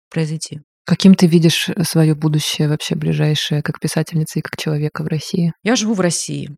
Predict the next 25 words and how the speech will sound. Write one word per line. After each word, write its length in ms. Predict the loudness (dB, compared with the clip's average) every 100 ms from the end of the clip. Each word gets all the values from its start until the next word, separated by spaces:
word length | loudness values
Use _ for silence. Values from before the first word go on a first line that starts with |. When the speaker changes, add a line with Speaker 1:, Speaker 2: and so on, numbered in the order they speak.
| -12
Speaker 1:
Это 180 | -6 0
моя 180 | 0 0
страна, 460 | -2 -2 0 0
это 140 | 0 -2
моя 160 | -2 -2
земля, 320 | -2 0 2
я 160 | 0
здесь 200 | -2 -6
буду 340 | -8 -8 -4 -4
жить, 400 | -2 -4 -6 -8
э, 60 | -6
и 420 | -4 -4 -4 -6
буду 260 | -6 -4 -4
жить. 300 | -6 -10 -14 2
Speaker 2:
Чё, 100 | 4
не 80 | 4
страшно? 440 | 4 0 2 0 0
Speaker 1:
Страшно, 920 | -14 -16 -4 2 2 4 4 4 4
но 680 | 4 4 4 4 4 4 2
я 340 | 2 2 2
понимаю, 440 | 2 0 0 2 0
что, 600 | -2 -2 0 0 0 -2
м, 140 | -6 -10
такая 180 | -6 -6
ситуация. 640 | -6 -6 -8 -8 -14 -18